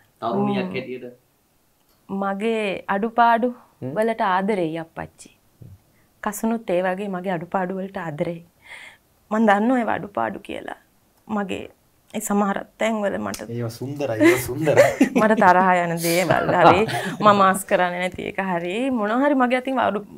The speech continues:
Speaker 2: හිතන්නකෝ මගේ අතින් මොනවා හරි බින්දුනා කියලා. මම බ-, මම පුරුදු වෙලා ඉන්නේ ඒක බින්දිච්ච ගමන් මම බය වෙනවා. "ආ, දැන් මම බැනුම් අහන්න නියමිතයිද?"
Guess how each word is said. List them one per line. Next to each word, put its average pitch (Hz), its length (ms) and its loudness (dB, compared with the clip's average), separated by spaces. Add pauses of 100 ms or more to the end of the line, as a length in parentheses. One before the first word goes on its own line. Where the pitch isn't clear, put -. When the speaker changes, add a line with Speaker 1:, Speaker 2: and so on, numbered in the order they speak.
(140)
Speaker 2:
හිතන්නකෝ 220 420 -2
මගේ 180 180 2
අතින් 202 160 0
මොනවා 208 200 0
හරි 220 80 -2
බින්දුනා 190 380 -2
කියලා. 285 280 -6 (760)
මම 190 260 0
බ-, 214 240 6 (220)
මම 196 200 0
පුරුදු 220 300 2
වෙලා 277 260 10
ඉන්නේ 302 220 6
ඒක 247 100 -2
බින්දිච්ච 226 280 2
ගමන් 269 240 6
මම 277 180 6
බය 240 180 8
වෙනවා. 254 280 4
"ආ, 233 60 4
දැන් 226 160 0
මම 226 180 0
බැනුම් 214 260 0
අහන්න 247 200 2
නියමිතයිද?" 220 520 -4